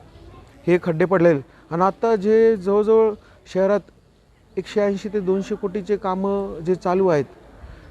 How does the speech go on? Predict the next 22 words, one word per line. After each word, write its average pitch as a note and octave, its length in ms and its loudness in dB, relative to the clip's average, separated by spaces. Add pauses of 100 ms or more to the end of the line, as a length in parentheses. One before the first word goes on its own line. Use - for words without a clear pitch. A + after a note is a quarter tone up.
तर F3+ 100 0
त्यात G3+ 260 2
जर G3+ 220 2
तुम्ही G#3 260 -2
आकडा G3 320 0
काढला F3+ 260 2
भ्रष्टरा-, C#3+ 600 -4
भ्रष्टाचाराचा, C3+ 640 -2 (360)
तर E3 60 -4
साठ F#3 340 0
कोटीचा A3 960 -2 (460)
कमीत G#3 220 0 (100)
कमी G#3+ 200 2
हा F#3 160 0
भ्रष्टाचार F3 540 -2
होत D3+ 200 -2
आहे. C3 160 0 (360)
मग D#3+ 140 -2
आयुक्त, D#3+ 440 2
उपायुक्त, F3+ 680 0 (560)
बांधकाम E3 480 0
इंजिनियर E3 640 0